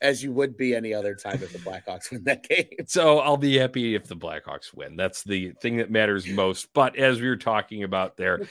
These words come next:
Speaker 1: <laughs>
Speaker 2: and a score from Chris Foster's just hits the ears wrong. Actually, it doesn't just have to be from Foster's. It's anybody who says it. If you're talk-, commentating a hockey game and you say, "And a score," not "he shoots, he scores," he scores. No, "and a score." I don't know.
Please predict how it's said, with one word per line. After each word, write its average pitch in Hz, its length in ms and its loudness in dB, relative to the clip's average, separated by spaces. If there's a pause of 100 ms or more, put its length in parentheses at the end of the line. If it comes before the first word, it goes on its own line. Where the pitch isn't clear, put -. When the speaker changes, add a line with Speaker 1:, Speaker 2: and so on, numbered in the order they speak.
Speaker 1:
<laughs> 185 180 -12
Speaker 2:
and 127 280 2
a 139 80 2
score 113 580 -2
from 110 220 -10
Chris 117 200 -6
Foster's 101 540 -6
just - 420 -6
hits - 220 -8
the 117 180 -10
ears 110 280 -4
wrong. 85 280 -6
Actually, 202 340 -2
it 170 40 -14
doesn't 185 220 -6
just 170 160 -8
have 160 140 -4
to - 80 -18
be 139 120 -4
from 120 180 -14
Foster's. 85 440 -10
It's - 180 -18
anybody 175 360 0
who 135 80 -2
says 98 340 -6
it. - 80 -16 (240)
If - 80 -20
you're 117 240 0 (100)
talk-, 131 240 -4 (100)
commentating 147 480 -2
a 123 40 -2
hockey 117 240 -2
game 104 240 -10
and 98 100 -8
you 98 60 -8
say, 101 360 -10
"And 110 380 -4
a 101 140 0
score," 87 500 -2
not 90 240 -6
"he 113 140 -6
shoots, 143 280 -6
he 113 120 -12
scores," 98 560 -10 (500)
he 131 100 -2
scores. 131 680 0
No, 92 340 -6
"and 110 220 -4
a 101 140 -2
score." 98 380 -4
I 110 100 0
don't 107 100 0
know. 87 220 -2